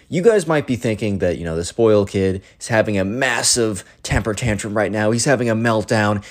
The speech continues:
He just got owned by the teacher. No, the spoiled kid decides to fight back. So the spoiled kid looks at the teacher and is like, "You're just jealous that you don't have my Lambo supercar."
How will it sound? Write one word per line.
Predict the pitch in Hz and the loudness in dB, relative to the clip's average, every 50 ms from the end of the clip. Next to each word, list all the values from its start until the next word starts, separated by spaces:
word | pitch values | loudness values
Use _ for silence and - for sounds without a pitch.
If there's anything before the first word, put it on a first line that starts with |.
| - - | -16 -4
He | - 160 | 0 2
just | 170 160 - | 4 4 4
got | 156 143 - - | 4 4 4 4
owned | 127 139 143 135 117 | 2 2 2 4 4
by | 127 127 | 4 4
the | 117 123 | 4 2
teacher. | 104 - 131 123 113 - 117 117 110 101 - - - - | 0 0 -2 -2 -2 0 0 0 -2 -2 -6 -14 -18 -10
No, | - 90 90 87 80 69 67 67 - - _ _ - | -6 -2 0 0 0 0 -2 -6 -8 -12 _ _ -6
the | - 101 | -2 -2
spoiled | - - - 139 143 139 127 117 - | 0 2 6 8 8 8 8 4 2
kid | - 104 92 87 80 - - | -2 -2 0 -2 -2 -4 -6
decides | - 101 95 - 98 87 85 78 - | -4 -4 -2 0 0 0 0 0 -2
to | - 90 | -6 -8
fight | - - - 82 80 82 - | -8 -6 -6 -4 -4 -6 -6
back. | - 76 - - - - - - - _ _ _ _ _ _ _ _ _ _ _ _ _ _ _ _ _ _ _ - | -6 -6 -6 -8 -12 -16 -18 -20 -20 _ _ _ _ _ _ _ _ _ _ _ _ _ _ _ _ _ _ _ -4
So | - 196 | 2 4
the | 180 156 | 4 4
spoiled | - - - 196 196 202 202 196 196 | 4 4 6 6 8 8 6 4 2
kid | - 131 120 117 104 - - | 0 0 0 0 0 -2 -2
looks | 113 120 139 135 - - | 0 2 2 2 0 -2
at | 127 | -4
the | 113 | -4
teacher | 107 - - 117 107 - - 90 78 76 92 - - - - - | -4 -4 -4 -4 -4 -4 -4 -4 -4 -4 -6 -10 -16 -20 -14 -6
and | - 127 | -2 0
is | 123 110 95 | 0 0 2
like, | 117 104 92 85 85 - - - - _ - | 0 0 0 -2 -4 -10 -14 -20 -20 _ -8
"You're | - 127 131 139 147 160 156 135 | -4 -2 0 2 2 2 2 2
just | 101 101 85 85 82 76 | 2 0 0 0 -2 -6
jealous | 80 98 107 104 92 85 80 82 - | -2 0 2 2 2 2 0 -2 -2
that | - 104 - - | -4 -6 -4 -2
you | 127 143 147 | 2 2 4
don't | 123 113 90 82 | 4 4 2 0
have | 92 107 107 101 98 | -4 -4 -4 -2 -2
my | 101 104 98 101 101 | -2 -2 -2 0 0
Lambo | 98 104 104 107 120 117 113 110 107 107 101 101 104 104 104 104 | 0 0 0 0 0 0 -2 -2 -2 0 2 2 2 2 0 -2
supercar." | 98 - - - - - - 170 160 - 120 101 - - - 104 90 71 64 60 57 50 | -2 -2 -2 -2 0 -2 -2 -2 -2 -2 -2 -2 -2 -4 -6 -4 -4 -4 -4 -4 -6 -10